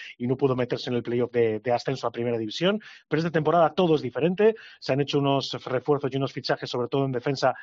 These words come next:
que ha hecho que José Alberto sea valiente y, como digo, eso beneficia a la hora de robar arriba y que los jugadores con más talento, como Íñigo y Andrés, puedan buscar rápidamente una acción de contra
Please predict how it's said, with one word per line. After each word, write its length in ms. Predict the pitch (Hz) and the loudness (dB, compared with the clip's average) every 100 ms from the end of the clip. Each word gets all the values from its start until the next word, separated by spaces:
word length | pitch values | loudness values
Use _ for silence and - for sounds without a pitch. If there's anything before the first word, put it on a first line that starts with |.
| - - | -14 -4
que 100 | 139 | 0
ha 40 | |
hecho 180 | 135 139 | 0 0
que 100 | 131 | -2
José 200 | - - | -4 -4
Alberto 280 | 123 123 120 | -2 -2 -2
sea 220 | - 127 | 0 2
valiente 480 | 113 123 156 185 185 - - | 2 2 2 0 -2 -4 -10
y, 120 | 123 | -6
como 200 | 120 123 | -2 0
digo, 160 | 123 147 | 2 2
eso 160 | 156 143 | 2 0
beneficia 600 | 131 120 151 151 165 165 - - | 0 -2 -4 0 0 0 -6 -4
a 120 | 117 | 0
la 80 | 127 | 2
hora 120 | 147 | 4
de 80 | 139 | 2
robar 320 | 127 120 147 | 2 2 2
arriba 400 | 143 131 147 165 180 | 2 2 2 2 0
y 120 | 143 | -6
que 120 | 135 | -4
los 140 | 120 | -4
jugadores 280 | - 123 139 | -2 0 0
con 140 | - 127 | -2 -4
más 140 | 127 | -2
talento, 340 | 131 131 143 | -2 -2 -4
como 240 | - 113 123 | -4 -2 -2
Íñigo 240 | 135 127 | 0 0
y 40 | 123 | -2
Andrés, 340 | 120 127 147 - - - | -2 -2 -4 -8 -16 -2
puedan 240 | 143 139 | 0 2
buscar 280 | 135 - 131 | 0 0 0
rápidamente 520 | 123 123 120 127 139 | 0 0 0 0 0
una 180 | 131 123 | 0 -2
acción 200 | - 123 | -4 -6
de 80 | 117 | -4
contra 340 | 123 123 | -2 0